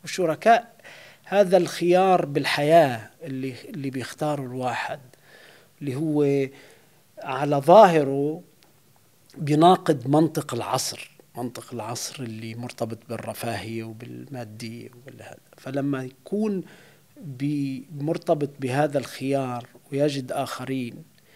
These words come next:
بصير في، آه، علاقة وطيدة وحميمة مع، مع هذا ال-، الرفاق، هذا الدرب.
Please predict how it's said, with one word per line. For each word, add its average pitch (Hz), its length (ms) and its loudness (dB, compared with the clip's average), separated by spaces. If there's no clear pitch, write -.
بصير 180 360 -2
في، 156 680 -6
آه، 131 180 -8
علاقة 127 1000 -4
وطيدة 127 760 -4
وحميمة 135 680 2
مع، 117 480 -8
مع 123 480 -8
هذا 127 160 -8
ال-، 127 180 -14
الرفاق، 135 500 -10
هذا 131 140 -10
الدرب. 127 320 -14